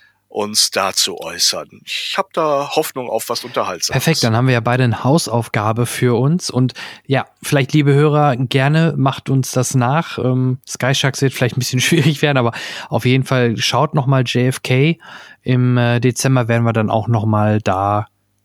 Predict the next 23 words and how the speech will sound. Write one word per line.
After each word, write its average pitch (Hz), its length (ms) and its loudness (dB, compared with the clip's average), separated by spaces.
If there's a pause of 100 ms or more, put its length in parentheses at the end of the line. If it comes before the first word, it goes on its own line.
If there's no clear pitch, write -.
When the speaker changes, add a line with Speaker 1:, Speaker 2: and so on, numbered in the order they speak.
Speaker 2:
ein - 80 -20
kurzes 117 640 -2
Feedback 139 400 -2
geben, 123 320 2
wie 120 300 0
er 117 180 0
denn 110 380 0
so 107 360 2 (340)
nach 107 180 -2
längerer 113 400 0
Zeit - 480 -2 (480)
für 131 220 0
uns 120 360 0 (800)
rüberkam. 110 560 0
Und 107 300 -6 (120)
ja, 156 200 -2 (180)
dann 117 160 0
schauen 135 220 0
wir 135 80 2
mal 135 180 2
im 131 100 2
Dezember 123 460 0
weiter. 147 400 0